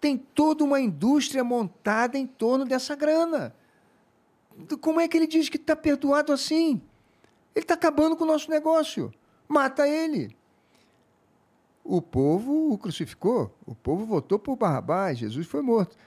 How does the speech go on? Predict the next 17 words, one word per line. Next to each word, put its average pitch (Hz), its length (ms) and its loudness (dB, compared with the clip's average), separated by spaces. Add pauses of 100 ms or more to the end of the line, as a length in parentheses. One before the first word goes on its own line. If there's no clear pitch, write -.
(420)
Mas 226 200 -4
quem 285 360 0
é 277 60 4
o 262 100 2
mais 226 560 0
importante 226 760 -4
nome 214 300 -4
na 208 100 -4
história 233 500 -2
da 214 80 0
humanidade 185 500 -2
hoje? 165 380 -4 (760)
É 240 100 -6
Cristo. 240 560 -6 (400)
Mudou 247 720 2
a 202 40 -2
história. 165 680 -4